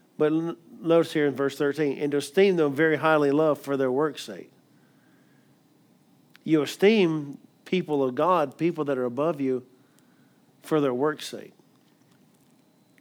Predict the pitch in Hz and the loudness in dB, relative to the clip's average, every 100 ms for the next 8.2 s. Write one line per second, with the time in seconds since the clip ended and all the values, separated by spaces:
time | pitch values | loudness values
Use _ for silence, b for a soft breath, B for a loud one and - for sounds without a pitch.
0 | _ _ - 151 151 139 165 147 139 b | _ _ -6 -2 -2 0 0 2 0 b
1 | b b - 143 135 151 185 143 - - | b b -4 -2 0 2 4 2 0 -2
2 | 147 117 - - - _ b b b b | -2 -2 -10 -16 -20 _ b b b b
3 | _ 131 131 127 113 107 - 101 80 - | _ -4 -2 -4 -6 -10 -12 -12 -14 -20
4 | - _ _ _ _ _ b b b b | -20 _ _ _ _ _ b b b b
5 | - 220 196 190 147 277 247 - 233 269 | 4 6 8 6 6 4 2 -2 0 2
6 | 247 226 190 165 156 - - 143 165 233 | 2 2 2 0 0 -2 -12 0 2 4
7 | 175 135 135 - 156 156 131 113 110 104 | 4 2 -2 -4 -2 -2 -4 -12 -14 -16
8 | 85 | -18